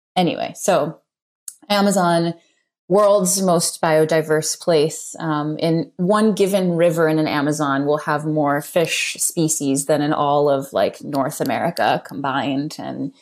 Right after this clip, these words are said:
one out of every ten birds in the world is from the Amazon. One out of every four plants in the world is from the Amazon. It is just, like, the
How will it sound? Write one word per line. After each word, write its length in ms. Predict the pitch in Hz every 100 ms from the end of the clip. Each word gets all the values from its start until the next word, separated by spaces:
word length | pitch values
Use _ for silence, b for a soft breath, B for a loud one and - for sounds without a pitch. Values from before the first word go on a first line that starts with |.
| b b b
one 260 | 175 180
out 140 | 175 160
of 80 | 160
every 220 | 156 151
ten 280 | - 160 156
birds 280 | 156 156
in 80 | 156
the 80 | 151
world 340 | 156 170 160
is 100 | 156
from 180 | - 160
the 120 | 147
Amazon. 520 | 143 147 147 147 147 156
One 220 | 160 151
out 140 | 151
of 80 | 151
every 220 | 143 151
four 320 | 151 175 160
plants 440 | 156 175 170 160 160
in 60 |
the 80 | 160
world 320 | 147 147 135
is 80 | 156
from 220 | - 156
the 80 | 147
Amazon. 500 | - 143 151 165 143
It 100 | -
is 160 | 196 170
just, 380 | 175 170 - 147
like, 240 | 147 -
the 160 | 151